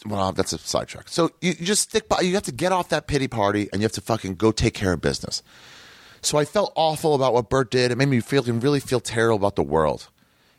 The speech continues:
And then I, I, it hit me just like it does a lot, where it's like, "Ari, you can either do something about the injustices of the world, or you can just feel bad about it." So I did something.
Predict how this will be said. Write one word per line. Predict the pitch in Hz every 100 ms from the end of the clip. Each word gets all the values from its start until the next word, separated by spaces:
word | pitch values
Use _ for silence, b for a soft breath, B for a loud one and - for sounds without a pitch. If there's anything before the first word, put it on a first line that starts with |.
| -
And | 107
then | 143
I, | 156 143 -
I, | 135
it | 143
hit | 131 -
me | 156
just | 104 117
like | 131
it | 139
does | 147 147
a |
lot, | 151 180 -
where | 113
it's | -
like, | 113 -
"Ari, | 135 175 202 b b -
you |
can | 120
either | 110
do | 90 123
something | 160 170 175
about | 170 165 - -
the | 147
injustices | 139 156 - - 156
of | 156
the | 160
world, | 165 170 175 - b b b
or | -
you | 107
can | 107
just | 110 -
feel | 143
bad | 127 113 101
about | 78 67
it." | 58 b b
So | - 120
I |
did | 123 113 110
something. | - - 60